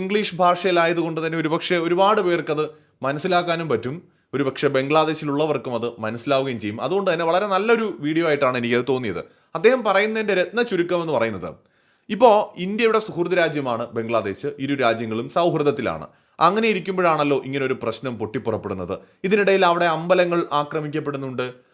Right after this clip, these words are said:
അതുപോലെ തന്നെ ന്യൂനപക്ഷങ്ങൾക്കെതിരായിട്ടുള്ള ആക്രമണങ്ങൾ നടക്കുന്നുണ്ട്. പ്രതിഷേധം നടക്കുന്നത് ഭരണകൂടത്തിനെതിരായിട്ടായിരുന്നുവെങ്കിലും അതിൻ്റെ ഇടയിൽ, അതിൻ്റെ ഇടയിൽ കൂടി ഓണത്തിൻ്റെ ഇടയിൽ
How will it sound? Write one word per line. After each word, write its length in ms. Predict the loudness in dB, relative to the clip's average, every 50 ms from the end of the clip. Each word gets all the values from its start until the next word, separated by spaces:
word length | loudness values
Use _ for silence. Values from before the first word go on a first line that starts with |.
| _ -4 -2
അതുപോലെ 260 | 2 2 2 2 2 0
തന്നെ 200 | 0 0 0 0 0 -2 -2
ന്യൂനപക്ഷങ്ങൾക്കെതിരായിട്ടുള്ള 1200 | -2 0 0 2 0 0 0 -2 -4 -2 -2 -2 -2 0 -2 0 2 2 2 2 2 0 -2 -2 -2 -2 -2
ആക്രമണങ്ങൾ 440 | -2 -4 -4 -4 -2 -2 0 0 2 4
നടക്കുന്നുണ്ട്. 480 | 4 2 2 0 -2 -2 2 4 4 4 2 0 _ _ _ _ _ _ _ -2 0
പ്രതിഷേധം 540 | 2 2 2 2 2 4 4 4 4 2 0 0
നടക്കുന്നത് 520 | 0 0 0 -2 -2 -2 -2 -2 0 0 -2 -2 -6 -12 _ 2 2
ഭരണകൂടത്തിനെതിരായിട്ടായിരുന്നുവെങ്കിലും 1700 | 2 4 4 2 2 2 2 2 2 2 0 0 -2 -2 0 2 4 4 4 4 4 4 4 4 4 2 0 -2 -4 -4 -4 -4 -6 -6 -6 -4 -4 -4
അതിൻ്റെ 320 | -2 -2 -4 -2 -2 -2 -2 0 0 2
ഇടയിൽ, 300 | 4 4 4 4 2 -2 -6 -10 _ _ _ _ -6 -4
അതിൻ്റെ 220 | 0 0 4 4 6 6
ഇടയിൽ 200 | 6 6 4 4
കൂടി 160 | 2 0 0 2 2
ഓണത്തിൻ്റെ 440 | 0 0 -2 -2 -4 -4 -4 -2 -2
ഇടയിൽ 180 | -2 -2 -2